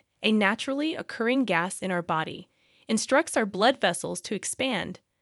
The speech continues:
leading to an increase in blood flow and a decrease in blood pressure.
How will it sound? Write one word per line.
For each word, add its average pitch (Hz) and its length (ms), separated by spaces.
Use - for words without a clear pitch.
leading 269 300
to 277 160
an 220 100
increase 254 520
in 220 160
blood 190 240
flow - 440
and 208 140
a 208 60
decrease 277 580
in 214 180
blood 170 260
pressure. - 500